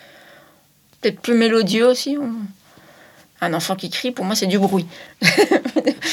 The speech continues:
Il y a des gens qui sont agacés par le bruit des oiseaux. Moi, ça me, je, pour eux, ça va être du bruit.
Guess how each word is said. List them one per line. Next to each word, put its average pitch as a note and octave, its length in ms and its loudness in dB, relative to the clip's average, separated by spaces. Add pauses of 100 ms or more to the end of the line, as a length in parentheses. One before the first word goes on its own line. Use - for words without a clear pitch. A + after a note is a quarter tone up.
(200)
Il - 40 -4
y F#3 40 6
a F3+ 40 6
des E3+ 120 -2
gens A3+ 120 2
qui A#3 80 -2
sont F#3+ 80 0
agacés F3+ 380 0
par F#3+ 120 -2
le F3+ 80 -4
bruit F3 140 -6
des F3 180 -6
oiseaux. G3+ 280 -2
Moi, G3 140 -2
ça - 180 -6
me, - 180 -8 (260)
je, - 140 -14 (720)
pour A3 180 6
eux, C#4 40 12
ça C4+ 120 2
va G#3 80 4
être F#3+ 80 2
du G#3+ 140 -4
bruit. B3 380 2